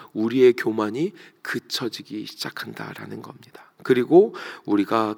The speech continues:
교만이 아니라 겸손함으로 한 걸음 나아갈 수 있게 된다라는 것이죠. 이것이 오늘 말씀 가운데 우리가 발견할 수 있는 첫 번째의 교훈인 것입니다.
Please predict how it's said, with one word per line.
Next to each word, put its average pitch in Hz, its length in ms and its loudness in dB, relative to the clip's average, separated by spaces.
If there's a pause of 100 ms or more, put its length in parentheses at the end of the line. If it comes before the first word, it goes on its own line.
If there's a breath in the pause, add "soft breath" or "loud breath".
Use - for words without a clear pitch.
(100)
교만이 113 800 0
아니라 113 500 -2 (320 loud breath)
겸손함으로 113 1000 -2 (160 loud breath)
한 120 240 -10
걸음 107 240 -6 (120)
나아갈 101 540 -4
수 - 300 -8 (240 loud breath)
있게 104 500 -6 (220 soft breath)
된다라는 104 920 -16
것이죠. - 400 -20 (760 loud breath)
이것이 170 360 8
오늘 175 180 6
말씀 156 340 4
가운데 160 220 2
우리가 139 180 2
발견할 139 540 0
수 - 180 -4
있는 117 360 -2 (280 loud breath)
첫 - 280 -6
번째의 127 600 0
교훈인 107 640 -2
것입니다. - 500 -18